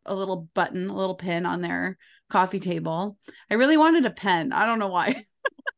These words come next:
Um, and I'll just w-, step aside and wait till they're done talking 'cause I didn't wanna interrupt. And as I was, like, grabbing the pin,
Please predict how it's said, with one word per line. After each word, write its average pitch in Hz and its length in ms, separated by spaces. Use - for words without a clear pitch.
Um, 214 580
and 214 640
I'll 196 160
just 220 180
w-, 185 180
step 185 240
aside 185 280
and 175 80
wait 165 220
till 175 100
they're 165 100
done - 180
talking 160 400
'cause 170 120
I 180 100
didn't 170 140
wanna 170 180
interrupt. - 500
And 190 480
as 240 300
I 311 60
was, 277 200
like, 208 260
grabbing 196 600
the 196 100
pin, 185 540